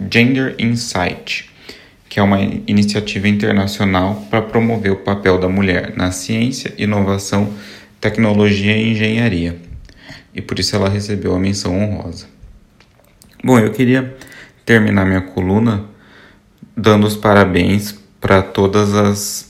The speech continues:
as minhas professoras, as minhas colegas e as minhas amigas cientistas e pesquisadoras, e a todas vocês,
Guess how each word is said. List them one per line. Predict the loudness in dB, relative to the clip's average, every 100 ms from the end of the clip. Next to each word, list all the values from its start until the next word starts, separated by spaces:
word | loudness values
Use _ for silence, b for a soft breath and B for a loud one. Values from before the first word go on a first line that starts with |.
| -6
as | -4 0
minhas | 0 0 -4 -12 -20 -20 _
professoras, | -2 0 0 -4 0 0 2 -2 -6 -14 -6
as | -6 0
minhas | 0 0 -2 -4 -12
colegas | 0 2 4 2 -2 -4 -6 -14 _ _
e | -2 0
as | 0
minhas | -2 -2 -2 -2
amigas | -2 -2 -2 -4 -6 -16 -20 -20 -20 -20 -16
cientistas | -4 -2 0 -2 -4 -4 -2
e | -2 -4 -8 -6
pesquisadoras, | -2 -2 -2 0 0 2 2 2 0 -8 -18 -20 -20 _ _ _
e | -2 0
a |
todas | 0 -2 -2 -2
vocês, | -2 -4 -2 -2 -2 -4 -10 -16